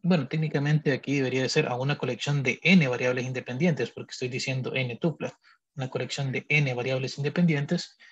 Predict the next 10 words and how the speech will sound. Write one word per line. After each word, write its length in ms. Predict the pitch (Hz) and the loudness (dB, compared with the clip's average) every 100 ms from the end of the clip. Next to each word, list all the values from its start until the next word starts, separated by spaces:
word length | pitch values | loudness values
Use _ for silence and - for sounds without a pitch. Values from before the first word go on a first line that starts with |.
| - | -4
la 80 | 165 | 2
llamamos 380 | 165 156 156 147 | 4 4 2 2
N 180 | 143 131 | 0 -2
tupla. 340 | - 104 - - _ _ _ _ _ _ _ _ _ _ _ _ _ _ _ _ _ _ | -6 -8 -12 -20 _ _ _ _ _ _ _ _ _ _ _ _ _ _ _ _ _ _
¿Ok? 100 | - 160 - _ _ _ _ _ _ _ _ _ _ _ _ _ _ - | -2 -2 -2 _ _ _ _ _ _ _ _ _ _ _ _ _ _ -4
Eh, 680 | 143 139 139 135 135 131 131 131 131 127 - _ _ _ _ _ _ _ _ _ _ _ _ _ _ _ _ _ _ _ _ _ _ _ - | -2 0 0 -2 -2 -2 -4 -4 -6 -10 -14 _ _ _ _ _ _ _ _ _ _ _ _ _ _ _ _ _ _ _ _ _ _ _ -2
y 80 | |
bueno, 260 | 170 131 143 | 2 2 0
eso 180 | 147 - | -2 -2
es 160 | 143 | -4